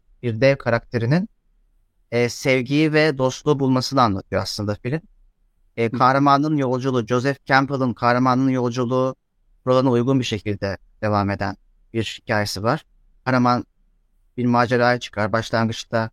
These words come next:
Speaker 1: bu maceraya çıkmakta isteksizdir. E, bir bilge kişi vardır, ona yardım eder. E, sonrasında işte prensesi kurtarır. Kahraman bir sınavla karşılaşır, bir seçenek vardır. İşte Shrek'in birinci filminde,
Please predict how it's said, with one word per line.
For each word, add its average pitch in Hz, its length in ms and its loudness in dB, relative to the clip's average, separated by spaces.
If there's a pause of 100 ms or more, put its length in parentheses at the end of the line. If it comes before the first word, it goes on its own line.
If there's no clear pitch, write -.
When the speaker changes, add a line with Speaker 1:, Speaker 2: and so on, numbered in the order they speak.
(300)
Speaker 1:
bu 117 60 -6
maceraya 113 520 2
çıkmakta - 400 -6
isteksizdir. 110 840 -4 (460)
E, 110 280 0 (400)
bir 123 180 -2
bilge 127 240 2
kişi - 260 -4
vardır, 110 640 -2
ona 117 240 0
yardım 113 420 0
eder. 101 480 -6 (540)
E, 107 280 2
sonrasında 120 640 0
işte 120 260 -4
prensesi 117 480 -2
kurtarır. 101 720 -8
Kahraman 113 520 0 (500)
bir 123 120 0
sınavla 131 440 2
karşılaşır, 101 800 -6
bir 117 60 -12
seçenek 120 460 -4
vardır. 104 460 -6 (400)
İşte - 100 -16
Shrek'in 151 580 0
birinci 143 280 0
filminde, 139 580 0